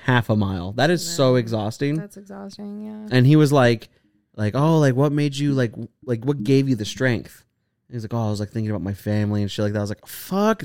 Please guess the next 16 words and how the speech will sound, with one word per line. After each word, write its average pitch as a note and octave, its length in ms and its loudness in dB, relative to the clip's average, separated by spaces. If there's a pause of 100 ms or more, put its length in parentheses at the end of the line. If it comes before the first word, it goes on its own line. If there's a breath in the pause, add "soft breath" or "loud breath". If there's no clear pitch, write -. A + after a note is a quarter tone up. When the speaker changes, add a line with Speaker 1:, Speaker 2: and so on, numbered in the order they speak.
Speaker 1:
that, A#2 320 0
dude." A#2+ 180 0
If, A2+ 160 -4 (120)
Speaker 2:
<laughs> - 120 -20
Speaker 1:
first D4+ 220 6
of A3 80 2
all, F3 200 4 (160 loud breath)
I B3+ 80 4
don't D4+ 140 6
even A3 180 4
know E3 200 6
where C#3 420 4
I C3 60 6
would B2 100 0
be A#2+ 80 0
swimming. G#2+ 520 -2